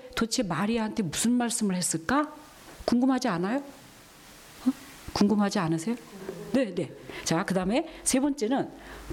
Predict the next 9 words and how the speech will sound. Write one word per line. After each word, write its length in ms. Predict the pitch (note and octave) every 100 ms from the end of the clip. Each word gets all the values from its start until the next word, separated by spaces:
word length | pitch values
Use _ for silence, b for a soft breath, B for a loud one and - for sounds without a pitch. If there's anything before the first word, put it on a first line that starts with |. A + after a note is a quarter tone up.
| - -
"마리아는 760 | F3 A3 C4 C#4+ C#4 C#4+ C#4
빼앗기지 680 | - D#4+ D#4+ D#4+ C#4+ - D4
아니하리라." 680 | - F#3 G#3 B3 B3 A#3+ G3 D3
이랬단 300 | D3+ D#3 D3+
말이에요. 240 | D3 D3+
그래서 180 | D#3+ G3
저는 280 | G#3 A#3 A#3+
여기 200 | G3+ A3+
읽으면서 520 | A3 A3 G#3 C4 F#3